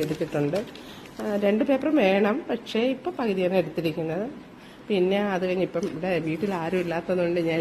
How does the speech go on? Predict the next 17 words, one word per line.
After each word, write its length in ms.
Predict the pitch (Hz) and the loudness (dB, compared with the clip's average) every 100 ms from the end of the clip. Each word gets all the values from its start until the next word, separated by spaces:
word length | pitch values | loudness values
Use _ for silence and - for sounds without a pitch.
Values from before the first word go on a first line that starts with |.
| 170 | 2
എല്ലാം 220 | 175 185 170 | 2 2 0
ഇങ്ങനെ 200 | 170 175 | 0 0
നിങ്ങൾക്ക് 260 | 170 165 170 165 | -2 -4 -6 -4
കണ്ടാലറിയാം, 640 | 175 160 170 156 151 151 160 | -2 0 0 0 0 2 0
എല്ലാം 200 | 160 185 | 0 0
ഇങ്ങനെ 200 | 175 175 156 | 2 2 2
വാരി 220 | 147 185 190 | 2 2 0
പിരിത്ത് 240 | 156 156 160 | 0 2 2
വെച്ചിരിക്കുകയാണ്. 640 | 139 156 147 165 147 147 - - 254 202 - | 2 -4 -2 2 2 0 -4 -8 -4 -4 -2
എല്ലാം 200 | 156 156 | -2 0
കൊണ്ടുവന്നിട്ട് 600 | 160 156 160 160 160 151 185 - 214 180 | 0 0 -2 -2 -4 -2 -6 -6 -10 -8
അപ്പോൾ 140 | 151 156 | -6 -4
സ്വസ്ഥമായിട്ടിരുന്ന് 760 | 151 175 - 214 196 185 180 | 0 0 4 4 4 2 2
എനിക്ക് 260 | 175 165 185 180 | 0 0 -4 0
പൊതിയാനുള്ളൊരു, 760 | 170 175 170 185 175 170 160 160 - - - 190 | -2 0 -2 -2 -2 -2 -2 -4 -6 -14 -8 -2
ആ, 60 | 175 160 160 | 0 0 0
ഇത് 140 | 160 | -2